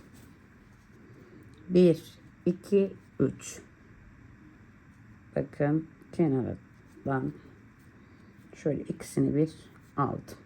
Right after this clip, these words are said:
Tekrar bir boş bırakıyorum. Bir, iki, üç.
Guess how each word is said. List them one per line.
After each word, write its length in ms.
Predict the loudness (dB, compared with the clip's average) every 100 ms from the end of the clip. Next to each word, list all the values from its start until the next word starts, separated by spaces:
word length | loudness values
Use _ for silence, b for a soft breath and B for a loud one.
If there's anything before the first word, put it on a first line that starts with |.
| -20 -20 -20 -20 -20 -20 -6 2
Tekrar 360 | 2 2 0
bir 280 | 4 4 4
boş 300 | 2 2 0
bırakıyorum. 560 | 0 2 2 4 2 2 -10 -20 -20 -20 -20 -20 -20 -20 -20 -20 -20 -20 -20 -20 -20 -20 -20 -20 -20 -20 -20 -20 -20 -20 -20 -20 -20 -20 -20 -20 -20 -20 -20 -20 -20 -20 -20 -20 -20 -12 2
Bir, 280 | 4 4 0 -12 -20 -6
iki, 440 | -6 -2 0 0 -2 -4
üç. 380 | -2 -2 -10